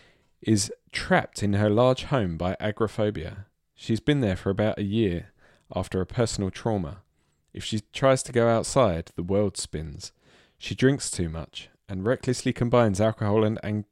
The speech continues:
anti-anxiety medication. Police officers distrust her judgment. Online, she plays chess and contributes to a forum for stress sufferers, a place where danger lies.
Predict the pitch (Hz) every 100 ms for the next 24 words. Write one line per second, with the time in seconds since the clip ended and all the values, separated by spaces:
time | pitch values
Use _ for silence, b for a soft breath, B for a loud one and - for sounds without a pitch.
0 | _ - 117 - 117 - 110 104 110 101
1 | 85 85 82 - 80 87 - 98 _ b
2 | b b b b b _ 90 139 - 104
3 | - 85 - 101 - 113 110 - 110 95
4 | 107 117 - 85 - _ _ _ _ _
5 | 127 123 139 110 90 - 107 110 101 92
6 | - 147 92 - - 95 - 127 - 107
7 | 95 - 107 95 - 135 98 90 - -
8 | - 131 - 85 - 78 73 - b b
9 | b - - 110 104 - 87 101 107 110
10 | 80 69 67 - -